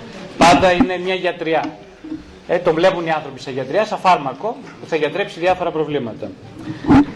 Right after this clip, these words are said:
Ε, θα μιλήσω για την επιθετικότητα και τη σεξουαλικότητα. Γιατί αυτοί οι δύο, οι, οι δύο οι έννοιες, γιατί σε-, πώς ταυτίζονται η επιθετικότητα και η σεξουαλικότητα, πώς διαχωρίζονται,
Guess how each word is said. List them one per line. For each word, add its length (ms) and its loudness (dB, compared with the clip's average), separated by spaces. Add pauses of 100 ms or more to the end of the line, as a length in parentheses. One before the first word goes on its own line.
(140)
Ε, 480 2 (4000)
θα 100 6
μιλήσω 320 6
για 100 6
την 100 0
επιθετικότητα 600 0
και 100 -4
τη 80 -8
σεξουαλικότητα. 640 -2
Γιατί 200 0
αυτοί 180 -2
οι 40 2
δύο, 160 0
οι, 240 -2
οι 200 -2
δύο 240 0
οι 160 -2
έννοιες, 260 -6
γιατί 240 -8
σε-, 180 -12 (100)
πώς 320 0 (640)
ταυτίζονται 720 4 (140)
η 80 -2
επιθετικότητα 540 2
και 80 -4
η 40 -12
σεξουαλικότητα, 580 -2
πώς 180 0
διαχωρίζονται, 760 -2